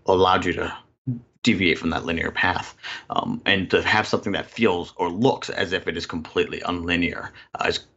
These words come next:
great. I'm excited for it. Give me a world to explore on my own and let me fail miserably. <laughs>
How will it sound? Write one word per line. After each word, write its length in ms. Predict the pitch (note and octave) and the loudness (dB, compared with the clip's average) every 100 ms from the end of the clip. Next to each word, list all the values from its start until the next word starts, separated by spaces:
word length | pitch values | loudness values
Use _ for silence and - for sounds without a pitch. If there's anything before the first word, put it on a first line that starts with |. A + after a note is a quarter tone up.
| _ | _
great. 480 | - G2+ F2+ - - - | 2 2 2 -2 -6 -2
I'm 120 | G2 | -2
excited 520 | - - A2 F#2+ D#2+ | 0 2 2 2 0
for 260 | - - - | -6 -8 -8
it. 160 | - - - _ _ _ A2 | -8 -10 -16 _ _ _ 0
Give 160 | C3+ | 4
me 80 | A#2+ | 6
a 100 | G2+ | 4
world 280 | E2+ F2+ F#2+ | 2 0 0
to 80 | F2 | -2
explore 420 | - - F2+ E2+ | -6 -4 -2 0
on 80 | E2+ | 2
my 160 | E2 | 2
own 180 | E2+ E2 | 2 0
and 100 | E2+ | 2
let 120 | G2 | 2
me 80 | F2 | 0
fail 440 | - - F2+ E2 E2+ | -2 0 0 0 -2
miserably. 600 | E2 G2+ E2+ D2+ - E2 | -2 0 0 -2 -4 -4
<laughs> 60 | - | -4